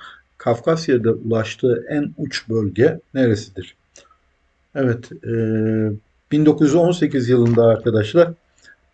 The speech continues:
e, Kafkasya'da kurulan Azerbaycan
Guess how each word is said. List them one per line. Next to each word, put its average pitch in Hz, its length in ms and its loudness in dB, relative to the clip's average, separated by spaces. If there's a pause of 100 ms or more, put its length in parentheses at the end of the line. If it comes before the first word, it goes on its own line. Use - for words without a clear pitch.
(180)
e, 131 60 -14 (1160)
Kafkasya'da 123 600 0
kurulan 120 580 2 (920)
Azerbaycan 123 920 2